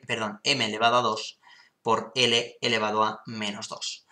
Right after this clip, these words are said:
Si nosotros ahora cogemos y simplificamos y subimos arriba y bajamos abajo, etcétera, etcétera, etcétera, veremos que nos quedará como M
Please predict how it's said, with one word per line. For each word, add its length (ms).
Si 200
nosotros 380
ahora 220
cogemos 560
y 80
simplificamos 1040
y 60
subimos 400
arriba 340
y 60
bajamos 360
abajo, 400
etcétera, 360
etcétera, 300
etcétera, 380
veremos 400
que 140
nos 160
quedará 320
como 380
M 420